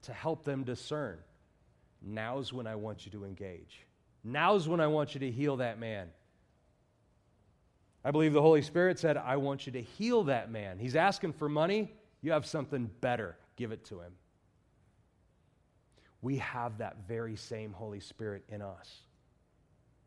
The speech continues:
That very same Holy Spirit that led them to discern this is the time to heal this man from birth and to glorify Jesus through it. We have that same opportunity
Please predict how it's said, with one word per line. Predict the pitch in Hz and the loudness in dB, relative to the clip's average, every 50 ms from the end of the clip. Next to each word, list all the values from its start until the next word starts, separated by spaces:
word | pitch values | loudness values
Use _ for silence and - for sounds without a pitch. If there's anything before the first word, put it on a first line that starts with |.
| _ _ _ _ _ _ _ _ _ _ | _ _ _ _ _ _ _ _ _ _
That | - - - - - | -20 -20 -20 -16 -8
very | - 147 151 170 170 160 | -4 -2 0 0 0 -2
same | - - 170 165 160 151 | -2 -2 -4 -2 -2 -2
Holy | 139 156 156 151 135 - | -2 -2 -2 -2 -2 -4
Spirit | - - - 156 151 143 120 - - | -6 -6 -2 0 0 0 0 -2 -4
that | 120 117 101 117 | -6 -6 -6 -6
led | 120 123 143 156 160 147 139 123 | -4 -2 0 0 0 0 -2 -4
them | 143 147 147 139 131 123 | -2 -2 0 0 -2 -4
to | - 135 120 | -6 -8 -8
discern | 120 123 110 - - 156 156 147 135 123 113 101 | -8 -8 -8 -8 -4 -2 -2 0 0 -2 -4 -2
this | 117 151 156 156 151 | -2 -2 -2 -2 -4
is | 147 135 131 | -8 -6 -6
the | 147 139 | -8 -8
time | 151 - - 156 156 143 131 120 110 101 - - - - _ _ | -8 -8 -4 -2 -2 -2 -2 -2 -4 -6 -10 -16 -20 -20 _ _
to | - 135 | -10 -10
heal | 110 101 147 160 156 147 | -8 -4 -4 -2 -2 -2
this | 131 123 113 - - | -2 -4 -6 -8 -10
man | 123 117 113 110 110 110 | -10 -10 -8 -8 -8 -10
from | - - 107 104 98 | -10 -12 -12 -12 -6
birth | - 131 135 123 117 110 - - - - - - _ _ | -2 0 2 2 2 0 -2 -8 -16 -20 -20 -20 _ _
and | 135 135 127 - | -6 -6 -6 -4
to | - 117 | -6 -8
glorify | 104 - 117 117 127 131 135 139 139 135 - - 135 123 120 113 113 110 104 95 - - - - _ _ _ _ _ | -6 -6 -4 -2 0 2 2 2 2 0 0 -2 0 0 2 2 0 0 -2 -6 -10 -16 -20 -20 _ _ _ _ _
Jesus | - 117 127 127 120 92 98 95 - - | -8 -6 -4 -4 -4 -6 -8 -12 -14 -18
through | - - 113 120 123 117 107 | -16 -10 -6 -4 -4 -4 -4
it. | 95 90 - - - _ _ _ _ _ _ _ _ _ _ _ _ _ _ _ _ _ _ _ _ _ _ _ _ _ _ - _ _ _ _ _ _ _ _ _ _ _ _ _ - | -4 -6 -10 -14 -20 _ _ _ _ _ _ _ _ _ _ _ _ _ _ _ _ _ _ _ _ _ _ _ _ _ _ -20 _ _ _ _ _ _ _ _ _ _ _ _ _ -10
We | 117 113 | -8 -8
have | 104 - 120 117 113 107 | -8 -6 -6 -6 -6 -6
that | 101 104 98 - - | -6 -8 -10 -10 -14
same | - - - 123 117 117 113 113 | -16 -12 -8 -8 -6 -6 -6 -6
opportunity | 110 107 - 107 95 - - 113 107 104 95 90 87 - | -6 -8 -8 -10 -12 -10 -10 -8 -8 -8 -8 -12 -14 -16